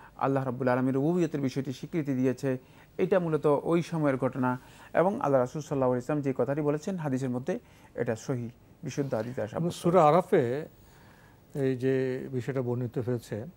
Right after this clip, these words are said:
Speaker 2: যে রুহকে আল্লাহ প্রশ্ন করলেন যে, "আলাস্তু বি রাব্বিকুম?"
Speaker 1: হুম, এটি, এটি তো
Speaker 2: প্রতিটি
Speaker 1: বললাম।
Speaker 2: রুহ বলেন, "ক্বালু বালা।" তো এই রুহগুলো তো আদম আসলামকে দেখানোর জন্য।
Speaker 1: হ্যাঁ, শুধু, শুধু।
Speaker 2: আচ্ছা, তো এখন পৃথিবীতে তো আপনার রুহ আগেও এসছে, এখনো আসছে, অব্যাহত আছে।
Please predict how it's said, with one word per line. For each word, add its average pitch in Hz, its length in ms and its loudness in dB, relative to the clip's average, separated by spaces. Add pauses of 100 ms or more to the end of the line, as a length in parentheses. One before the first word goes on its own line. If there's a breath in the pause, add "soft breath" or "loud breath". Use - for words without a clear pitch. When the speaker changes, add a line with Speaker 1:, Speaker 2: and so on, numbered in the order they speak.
(680 loud breath)
Speaker 2:
যে 117 320 -4
রুহকে 131 280 2
আল্লাহ 123 160 2
প্রশ্ন 123 320 -4
করলেন 113 340 -4
যে, 113 260 -6
"আলাস্তু 117 360 -4
বি 117 80 -4
রাব্বিকুম?" 113 600 -6 (220)
Speaker 1:
হুম, 151 80 0
এটি, - 140 0
এটি 175 120 -2
তো - 60 -2
Speaker 2:
প্রতিটি 175 300 4
Speaker 1:
বললাম। 135 160 4
Speaker 2:
রুহ 156 60 2
বলেন, 131 280 2
"ক্বালু 123 320 0
বালা।" 104 300 -6 (720 loud breath)
তো 123 280 -2 (100)
এই 160 200 0
রুহগুলো 175 340 4
তো 185 140 0
আদম 143 220 2
আসলামকে 156 720 0
দেখানোর 135 340 -2
জন্য। 107 280 -8
Speaker 1:
হ্যাঁ, 160 200 4
শুধু, 131 260 -6 (200)
শুধু। 135 160 -2
Speaker 2:
আচ্ছা, 127 140 -6
তো 143 120 -6
এখন 165 180 -2
পৃথিবীতে 185 460 2
তো 190 160 4
আপনার 175 280 2
রুহ 160 340 2
আগেও 135 320 0
এসছে, 147 440 0
এখনো 143 340 -2
আসছে, 135 380 -4
অব্যাহত 127 380 0
আছে। 120 560 -6